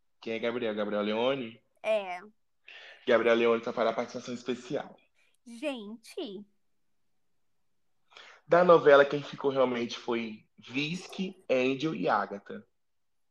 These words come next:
Speaker 2: É, não entendi por que o Gabriel não ficou, não, mas tudo bem.
Speaker 1: Eu acho que ele vai, ele morreu.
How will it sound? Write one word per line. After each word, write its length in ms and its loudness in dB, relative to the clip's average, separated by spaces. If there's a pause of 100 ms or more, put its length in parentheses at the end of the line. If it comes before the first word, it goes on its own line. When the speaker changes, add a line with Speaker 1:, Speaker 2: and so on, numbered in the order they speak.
(1040)
Speaker 2:
É, 140 6
não 100 0
entendi 460 0
por 240 0
que 300 2
o 160 0
Gabriel 420 0
não 140 -12
ficou, 320 -6
não, 100 -10
mas 240 -16
tudo 240 -8
bem. 320 -10 (840)
Speaker 1:
Eu 80 2
acho 200 8
que 80 -4
ele 80 -6
vai, 280 2 (280)
ele 120 -6
morreu. 480 0